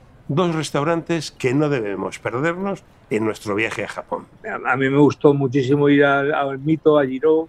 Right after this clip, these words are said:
Speaker 2: que es el del, que está considerado el mejor sushiman del mundo, es un señor ya de casi noventa años, y bueno, pues es un si-, un sitio que quería ir y me impresionó mucho la figura de este hombre y me encantó, pero, pero luego también me gusta ir a, a lo-,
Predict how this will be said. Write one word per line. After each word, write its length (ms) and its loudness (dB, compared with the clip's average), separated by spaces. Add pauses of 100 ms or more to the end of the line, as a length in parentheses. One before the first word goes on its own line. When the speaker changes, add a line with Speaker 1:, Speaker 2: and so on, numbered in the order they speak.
Speaker 2:
que 80 -4
es 160 -10
el 280 -4
del, 380 -2 (440)
que 100 6
está 300 4
considerado 400 6
el 60 0
mejor 220 2
sushiman 400 0
del 140 2
mundo, 320 4
es 100 0
un 100 -2
señor 300 0
ya 120 4
de 260 -2
casi 260 -6
noventa 400 2
años, 360 4 (680)
y 140 6
bueno, 260 6
pues 240 4
es 140 4
un 240 0
si-, 100 2
un 380 0
sitio 240 4
que 120 2
quería 300 4
ir 200 4
y 20 0
me 100 -6
impresionó 480 -2
mucho 280 0
la 100 2
figura 320 2
de 60 0
este 180 -4
hombre 300 0
y 20 -2
me 100 -10
encantó, 460 -2
pero, 280 2 (680)
pero 140 6
luego 180 6
también 220 4
me 60 -2
gusta 340 0
ir 140 2
a, 640 0
a 440 -2
lo-, 200 -14